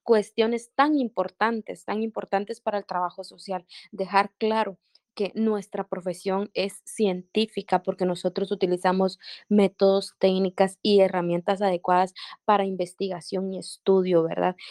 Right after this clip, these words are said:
Entonces, no sé si tienen algo más que agregar. Em, me encantaría conocer su, su opinión acerca de la naturaleza del trabajo social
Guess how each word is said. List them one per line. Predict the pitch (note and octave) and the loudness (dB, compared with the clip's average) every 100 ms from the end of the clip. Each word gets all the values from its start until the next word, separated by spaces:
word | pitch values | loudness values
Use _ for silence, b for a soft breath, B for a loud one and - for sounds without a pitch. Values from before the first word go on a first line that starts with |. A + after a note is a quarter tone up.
| B | B
Entonces, | G3+ G3 F#3+ F#3+ F#3 G#3 - B A3 | 0 4 4 4 4 2 2 B -6
no | G#3+ G#3 | 0 0
sé | G#3+ | 0
si | G#3+ | 0
tienen | G#3 G3+ G3 | 2 4 6
algo | F#3+ F#3+ F#3+ | 4 2 0
más | F#3+ F3+ | -2 -4
que | - | 0
agregar. | F#3 E3+ F3 G3+ G#3+ _ _ - | 2 2 2 0 -2 _ _ -4
Em, | F#3+ F#3+ F#3 F3 F3 E3+ - _ _ _ | -2 0 0 -2 -4 -8 -14 _ _ _
me | - A3 G#3+ | -2 0 2
encantaría | G3+ G3+ G3+ F3+ F3 G3 A3+ A3+ | 2 2 4 2 2 0 -2 -2
conocer | - A3+ F#3+ F#3+ - G3 A3 A3+ G#3 _ _ _ _ _ | -4 -4 -4 -10 -4 -2 -2 -4 -8 _ _ _ _ _
su, | - - - A3+ G#3 G3 F#3 F3+ - | -20 -16 -8 -4 -2 -4 -4 -6 -8
su | - A3+ | -6 2
opinión | G#3 G3 F3+ F3+ G#3 C4 - B B - | 4 2 -2 -2 -2 -2 -6 B B 0
acerca | G3 G3 G3 G#3 A#3 | 0 4 2 2 0
de | G#3+ F#3 F3 _ b b _ _ _ _ _ | 0 -2 -6 _ b b _ _ _ _ _
la | A3+ A3 | -6 -4
naturaleza | G#3+ G#3+ G3 G#3 | -2 0 -2 0
del | A#3+ | -2
trabajo | - A#3 A3+ | 2 0 0
social | A#3 A3 A#3+ C4+ D4+ | -4 -2 2 2 0